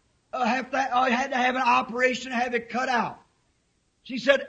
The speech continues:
"Every word of that is a true." And then seeing she's such a great believer,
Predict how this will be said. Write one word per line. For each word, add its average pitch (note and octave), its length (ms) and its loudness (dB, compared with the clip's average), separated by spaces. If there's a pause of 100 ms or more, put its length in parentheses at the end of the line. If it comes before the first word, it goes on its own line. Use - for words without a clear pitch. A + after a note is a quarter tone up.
"Every C4+ 380 -6
word A3+ 400 -4
of A#3+ 120 -2
that C4 180 -2
is B3+ 200 -8
a C4+ 80 -8
true." A3+ 520 -10 (460)
And D#3+ 120 -8
then C4 200 -4
seeing C4+ 340 -8
she's C4+ 300 -12
such C4 220 -12
a B3+ 80 -8
great A3+ 640 -10
believer, B3 720 -10